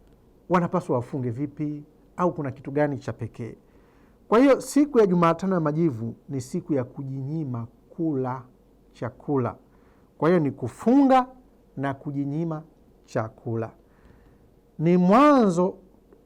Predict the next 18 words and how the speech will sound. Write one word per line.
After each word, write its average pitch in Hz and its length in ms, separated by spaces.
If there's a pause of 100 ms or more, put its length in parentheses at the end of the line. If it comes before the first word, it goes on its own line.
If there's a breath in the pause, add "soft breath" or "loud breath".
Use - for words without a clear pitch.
ambapo 185 320
tunaalikwa 175 880 (1300)
kufanya 175 800
toba. 135 540 (760 soft breath)
Na 165 160
hata 226 200
katika 170 520
liturujia 143 640
yetu, 143 540 (520)
mara 131 220
nyingi 143 460 (180)
mapale 131 540
tunakosea. 120 680 (640 soft breath)
Tunaambiwa 180 340
lile 208 220 (320)
tendo 262 340
la 190 140
toba 175 500